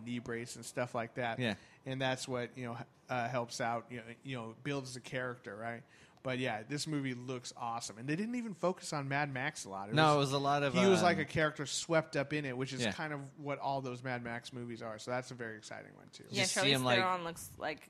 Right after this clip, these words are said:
Speaker 3: a real
Speaker 2: Yeah.
Speaker 3: badass in that movie.
Speaker 1: Yeah, Charlize Theron's gonna be in it too, which, uh, will be great. And then what's cool is the, uh,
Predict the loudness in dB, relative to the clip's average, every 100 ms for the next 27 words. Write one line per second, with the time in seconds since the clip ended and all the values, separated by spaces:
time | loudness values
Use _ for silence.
0 | -8 -2 6 6 6 4 2 -2 -4 -6
1 | -6 -8 -8 -4 -2 -2 -2 -2 -2 -4
2 | -4 -6 -8 -6 -8 -8 -8 -8 -8 -12
3 | -16 -10 -8 -6 -8 -10 -6 -6 -6 -6
4 | -6 -6 -10 -18 -16 -10 -10 -2 -2 -2
5 | -2 0 0